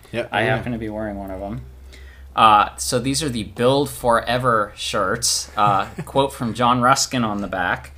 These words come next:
Speaker 2: And, uh, we're gonna do something different this time we've never done before, I don't think.
Speaker 1: Nope.
Speaker 2: We're gonna do a t-shirt giveaway.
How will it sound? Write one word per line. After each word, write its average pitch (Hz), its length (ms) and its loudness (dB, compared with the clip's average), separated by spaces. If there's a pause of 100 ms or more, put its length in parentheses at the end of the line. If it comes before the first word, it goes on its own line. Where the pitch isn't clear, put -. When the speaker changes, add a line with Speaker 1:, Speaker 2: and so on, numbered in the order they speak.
(540)
Speaker 2:
And, 120 280 4
uh, 120 200 2
we're 160 100 0
gonna 277 160 4
do 247 120 0
something 226 600 0
different 185 540 -4
this 110 300 -8
time 110 300 -4
we've 113 180 -8
never 117 800 -4
done 208 340 -4
before, 127 400 -8
I 110 140 -4
don't 113 280 -8
think. - 400 -8 (100)
Speaker 1:
Nope. 123 260 -8
Speaker 2:
We're 143 80 -4
gonna 180 200 -2
do 170 120 0
a 170 40 0
t-shirt 170 440 -2
giveaway. 107 500 -2